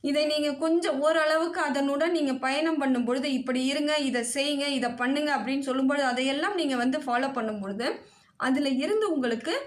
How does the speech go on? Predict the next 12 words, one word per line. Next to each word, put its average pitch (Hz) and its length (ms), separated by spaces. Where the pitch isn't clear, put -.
நல்ல 349 500
ஒரு 277 340
எதிர்மறை 330 600
ஆற்றல்கள்லாம் 269 720
போயி, 247 320
நேர்மறை 311 640
எண்ணங்கள் 262 440
உங்களுக்கு 226 380
வரும். 240 280
நேர்மறை 320 480
ஆற்றல்கள் 277 580
உங்களுக்கு 240 440